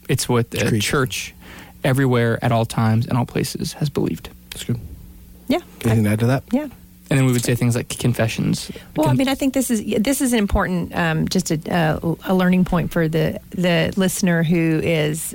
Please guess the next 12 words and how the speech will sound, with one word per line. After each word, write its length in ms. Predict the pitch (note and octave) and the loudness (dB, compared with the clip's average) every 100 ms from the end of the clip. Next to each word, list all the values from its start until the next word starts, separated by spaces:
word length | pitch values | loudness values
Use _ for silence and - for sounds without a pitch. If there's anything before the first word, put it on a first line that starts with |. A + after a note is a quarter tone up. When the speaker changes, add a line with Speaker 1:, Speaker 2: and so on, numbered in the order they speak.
| F3+ | -4
Speaker 3:
wondering 440 | F3+ F3 E3+ E3 D#3 | 0 2 2 2 0
about 280 | D3+ - | 0 -2
some 240 | - E3+ E3+ | -2 0 0
of 80 | E3+ | 2
the 180 | F3+ F3 | 0 0
current 320 | F#3 F#3 - | -2 -2 -2
cultural 640 | F#3+ G3 G#3+ G#3 G3+ G3 | -4 -2 0 0 2 0
hot 240 | G#3 G#3+ | -2 -2
button 260 | G#3+ A3+ A#3 | -2 0 0
issues. 560 | A#3 B3 - G3+ G#3 F#3 | 0 -4 -4 -4 -4 -4
It's 140 | E3+ | -2
like, 300 | D#3+ D#3+ | 0 -2